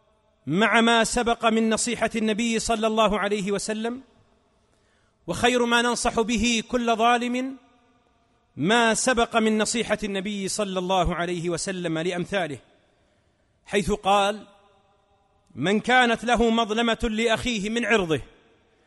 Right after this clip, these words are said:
أو شيء فليتحلله منه اليوم قبل أن لا يكون دينار ولا درهم.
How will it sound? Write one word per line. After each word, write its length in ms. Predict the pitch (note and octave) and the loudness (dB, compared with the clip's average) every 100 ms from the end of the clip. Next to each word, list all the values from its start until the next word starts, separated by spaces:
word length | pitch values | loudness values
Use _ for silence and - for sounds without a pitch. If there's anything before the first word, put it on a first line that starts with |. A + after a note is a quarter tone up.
| _ _ | _ _
أو 200 | A3+ B3+ | 6 6
شيء 640 | - C4+ B3+ A3+ F3+ C#3+ A2+ - _ _ _ _ _ - | 6 4 4 2 -2 -6 -10 -20 _ _ _ _ _ -12
فليتحلله 1160 | F#3+ C4 C#4+ C4+ A#3+ - B3+ C#4+ C4 C#4 A3 A#3 | -2 0 4 4 2 0 2 4 4 4 6 4
منه 220 | A#3 G3+ | 4 2
اليوم 480 | G3+ F#3+ D#3+ B2 G#2 - _ _ _ _ _ _ | 2 2 0 -2 -8 -18 _ _ _ _ _ _
قبل 220 | A#3+ C4 | 0 4
أن 240 | C#4 D4 D4+ | 4 6 8
لا 180 | D4 | 8
يكون 460 | C4+ C4 C4+ A#3+ A3+ | 8 6 4 4 4
دينار 500 | A3 G#3+ G#3+ A3 G3+ | 4 4 6 6 6
ولا 420 | F#3 E3 F3+ E3+ | 4 2 4 2
درهم. 560 | D#3 D3 A#2+ A#2+ G#2 | 2 -2 -4 -8 -8